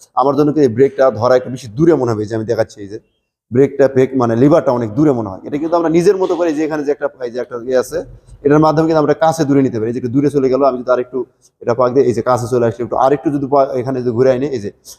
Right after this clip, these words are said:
আরো কাছে চলে আসছে, এটা মানে নিজের হাতে নিজের সুবিধা মতো করে ব্রেকিং সিস্টেমটা আমি বা ক্লাসের, ক্লাচ লিভারটা অ্যাডজাস্ট করে নিতে পারি।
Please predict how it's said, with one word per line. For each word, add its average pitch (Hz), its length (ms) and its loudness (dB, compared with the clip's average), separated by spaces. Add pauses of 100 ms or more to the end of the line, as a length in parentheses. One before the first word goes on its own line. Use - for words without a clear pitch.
(120)
আরো 139 200 4
কাছে 135 280 -2
চলে 107 200 -4
আসছে, 104 200 -10
এটা 98 140 -14 (460)
মানে 127 220 2
নিজের 151 260 4
হাতে 143 260 0
নিজের 156 260 2
সুবিধা 185 380 2
মতো 165 240 0
করে 180 200 4
ব্রেকিং 143 320 -2
সিস্টেমটা 139 420 -4
আমি 165 200 -2
বা 120 260 2
ক্লাসের, 127 340 -2 (480)
ক্লাচ 131 240 2
লিভারটা 143 300 2
অ্যাডজাস্ট 139 400 2
করে 139 140 2
নিতে 127 200 0
পারি। 101 200 -4